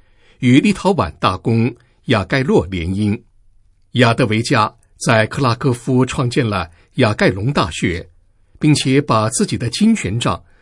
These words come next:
送给了这所大学，因为他更喜欢木质的权杖。对亚德维加来说，真正的财富不在于尘世俗物，而在于他与弱小者的相处。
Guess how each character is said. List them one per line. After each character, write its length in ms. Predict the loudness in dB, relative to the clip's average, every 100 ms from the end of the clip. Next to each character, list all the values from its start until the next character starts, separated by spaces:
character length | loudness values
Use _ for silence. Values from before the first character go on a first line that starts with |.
| -10
送 260 | 0 2
给 140 | 2 -2
了 120 | -4
这 120 | -4
所 160 | -4 0
大 200 | -2 -2
学， 360 | -6 -6 -6 -10 _ _ _ _
因 240 | 0 4 4
为 260 | 4 0
他 140 | -2 0
更 180 | 2 2
喜 200 | 0 -8
欢 380 | -4 -2 -2 -4 0
木 220 | 4 4
质 160 | 2 -2
的 80 | -4
权 300 | -6 -6 -4
杖。 320 | -2 -4 -8 _ _ _ _ _ _ _
对 320 | 4 6 6
亚 160 | 4 0
德 100 | 0
维 140 | 0
加 160 | 0 0
来 140 | -2 -4
说， 380 | 0 0 0 -8 _ _ _ _ _
真 220 | 0 2
正 120 | 2
的 60 | 0
财 320 | -2 -2 -2
富 340 | 0 -2 -2 -8 _ _ 0
不 100 | 2
在 180 | 2
于 200 | 0 -2
尘 320 | -4 -4 0 0
世 180 | 2
俗 220 | -2 -2 -4
物， 340 | -4 -6 -8 _ _ _ _ -4
而 200 | 0 2
在 180 | 0 -2
于 100 | -4
他 320 | -4 -4 -4 -8 -16
与 200 | -2 0
弱 220 | 2 2 0
小 200 | 0 -2
者 120 | -4
的 80 | -6
相 320 | -2 2 2
处。 280 | 0 -8